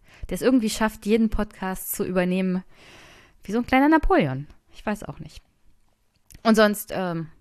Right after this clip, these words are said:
Unterstützung geht auch, wenn ihr mir was über meine Wunschliste schickt. Die ist leider immer noch bei Amazon. Ich hoffe, das ist demnächst anders, denn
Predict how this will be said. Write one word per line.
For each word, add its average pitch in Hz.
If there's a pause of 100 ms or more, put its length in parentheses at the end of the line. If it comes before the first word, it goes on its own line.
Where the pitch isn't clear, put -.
(280)
Unterstützung 262
geht 226
auch, 202
wenn 196
ihr 190
mir 190
was 185
über 180
meine 175
Wunschliste 285
schickt. -
Die 202
ist 185
leider 180
immer 262
noch -
bei 262
Amazon. 262 (1200)
Ich -
hoffe, 220
das 196
ist -
demnächst 214
anders, 214 (300)
denn 190